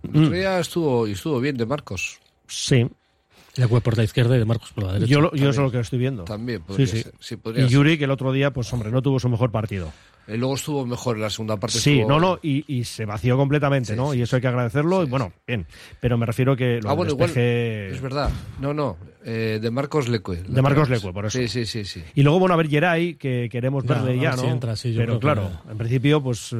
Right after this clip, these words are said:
Speaker 2: no sé. ¿Le veis a Geray como para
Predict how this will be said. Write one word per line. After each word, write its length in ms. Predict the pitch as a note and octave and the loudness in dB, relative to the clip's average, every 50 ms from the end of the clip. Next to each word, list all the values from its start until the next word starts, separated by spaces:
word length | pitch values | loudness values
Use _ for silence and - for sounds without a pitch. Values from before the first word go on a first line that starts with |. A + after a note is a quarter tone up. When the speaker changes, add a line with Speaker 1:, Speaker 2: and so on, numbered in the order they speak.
| A2 A2+ | -2 -2
Speaker 2:
no 100 | A2+ A#2 | 0 0
sé. 200 | A2 D3 D3 - - - - - - _ _ - | 0 0 -2 -4 -8 -20 -20 -20 -20 _ _ -8
¿Le 80 | A2 G#2+ | -4 0
veis 260 | B2+ F3 G#3 - - | 2 2 2 2 0
a 60 | B2+ | 0
Geray 260 | B2 A#2+ B2+ D#3+ D3 | 2 2 4 2 2
como 180 | B2+ C3 B2 A#2+ | 2 2 0 2
para 720 | A#2 B2+ B2 B2 B2 A#2+ A#2+ A#2 A2+ A2+ A2 A2 G#2+ | 2 2 2 2 2 2 2 2 0 0 0 -2 -4